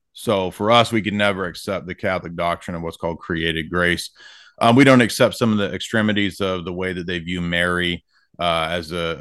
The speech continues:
a co-redemptrix and these kinds of terms. We think they're, they're misleading and dangerous. That's also bound up with the doctrine of the Immaculate Conception of Mary, which is bound up with an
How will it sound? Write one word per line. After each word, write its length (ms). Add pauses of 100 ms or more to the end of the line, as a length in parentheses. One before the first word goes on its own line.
a 60
co-redemptrix 920
and 100
these 140
kinds 300
of 120
terms. 440
We 80
think 180
they're, 240
they're 220
misleading 600
and 120
dangerous. 600
That's 220
also 320
bound 340
up 200
with 180
the 80
doctrine 380
of 60
the 60
Immaculate 460
Conception 540
of 80
Mary, 360
which 260
is 120
bound 380
up 200
with 220
an 120